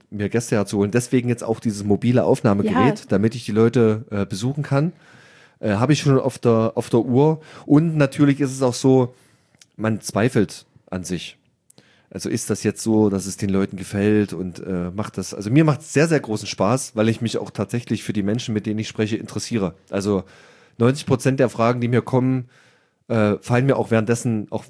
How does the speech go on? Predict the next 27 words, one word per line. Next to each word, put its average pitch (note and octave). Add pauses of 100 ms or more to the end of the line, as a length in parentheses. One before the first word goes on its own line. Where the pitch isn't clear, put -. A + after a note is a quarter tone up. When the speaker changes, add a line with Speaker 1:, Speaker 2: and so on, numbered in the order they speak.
Speaker 1:
also G#2+
kommen C3+
mir B2+
währenddessen B2+
so, F2+
wenn A2
man B2
so A#2
wirklich A#2
Speaker 2:
Ja. G#3+
Speaker 1:
spricht. -
Weil A2
es -
Speaker 2:
Merkt B3+
Speaker 1:
gibt A3
ja C#3+
Speaker 2:
man G#3
Speaker 1:
auch G3+
Speaker 2:
ja. G3
Speaker 1:
viele, D3
viele C#3+
Formate, D3+ (420)
äh, A2
da A2
ist A#2
das A#2+
so, A#2